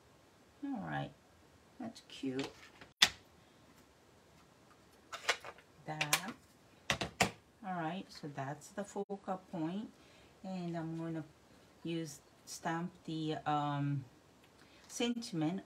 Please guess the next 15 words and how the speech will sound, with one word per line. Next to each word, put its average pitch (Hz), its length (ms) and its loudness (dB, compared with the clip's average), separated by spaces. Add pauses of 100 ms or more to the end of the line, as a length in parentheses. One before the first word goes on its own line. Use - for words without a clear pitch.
(120)
on 151 260 2
the, 147 280 0
uh, 143 220 0 (240)
craft - 640 -2 (640)
crumb 190 280 0
cake. - 260 -4 (140)
I'm 120 100 -8
sorry, - 220 -10 (100)
crumb 170 280 -2
cake. 190 260 -4 (840)
Um, 135 460 -4 (460)
I'm 147 160 0
using 139 480 2
Soft - 360 -4
Suede, 180 560 -2